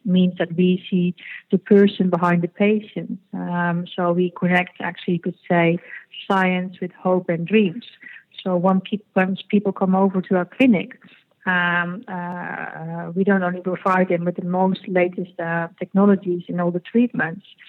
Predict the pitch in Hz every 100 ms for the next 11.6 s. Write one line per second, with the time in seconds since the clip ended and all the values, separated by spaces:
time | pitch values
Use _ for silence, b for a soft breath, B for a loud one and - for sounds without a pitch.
0 | B B _ 233 185 180 175 175 175 180
1 | 165 185 185 180 175 180 - 180 180 170
2 | 170 - 170 175 - 240 240 180 - 175
3 | 160 170 - B B 220 190 196 190 196
4 | 185 185 185 170 185 185 180 180 175 170
5 | 170 - - 190 175 175 180 175 185 180
6 | 180 - 185 180 196 175 175 170 170 170
7 | 165 B B _ 180 175 175 - 180 175
8 | - - 175 - 170 - 233 247 226 175
9 | 170 - 180 175 - - 175 170 180 175
10 | 175 B B B 190 170 170 196 - 185
11 | 175 - 202 190 180 180